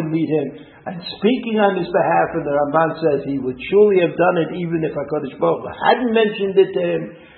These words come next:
And so Aaron here comes out, comes out to be a person of very special qualities, very special qualities, and, uh, and Moshe Rabbeinu,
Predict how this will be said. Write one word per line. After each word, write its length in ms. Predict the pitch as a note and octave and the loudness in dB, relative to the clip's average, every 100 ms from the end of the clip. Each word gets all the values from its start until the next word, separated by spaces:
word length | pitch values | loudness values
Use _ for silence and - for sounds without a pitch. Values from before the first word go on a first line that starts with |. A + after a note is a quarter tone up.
| - - | -8 0
And 120 | D#3+ | 2
so 80 | E3+ | 2
Aaron 520 | F3 G3 C4 B3+ F3+ | 4 4 6 6 6
here 200 | G3 A3 - | 6 4 4
comes 280 | G3+ G#3+ - | 4 4 2
out, 320 | - F#3 F3 - - - - - | 2 4 2 -4 -12 -18 -20 -2
comes 240 | - G#3 F3+ | 2 4 4
out 280 | G3 F#3+ - | 4 4 2
to 80 | E3+ | 0
be 120 | F3 | 0
a 80 | E3+ | 2
person 360 | G3 G#3 F#3+ E3+ | 4 4 4 0
of 120 | D3 E3 | 0 4
very 280 | F#3 G3+ E3+ - - | 6 6 4 -6 -6
special 600 | - D#3 - F3+ D#3 - - | 0 0 0 -2 -2 -4 -2
qualities, 800 | D3 D3+ D3+ - F#3 C4+ - - - _ _ _ _ _ | 0 2 -2 -2 -4 -4 -10 -18 -20 _ _ _ _ _
very 200 | E3 F#3 | 4 6
special 320 | F3+ D#3+ D3+ - | 6 2 0 2
qualities, 560 | D3 D3 D3+ F#3+ G#3+ G#3 | 4 4 0 0 0 0
and, 360 | F3 F3 F#3 D3+ | 2 4 2 -2
uh, 920 | C3 C3+ B2 - - - _ _ - | -4 -2 -4 -8 -18 -20 _ _ -6
and 120 | D#3+ | -2
Moshe 280 | D#3+ G3+ G#3 | 4 4 6
Rabbeinu, 500 | A3+ A#3 D4 D#4+ B3 | 4 6 6 6 6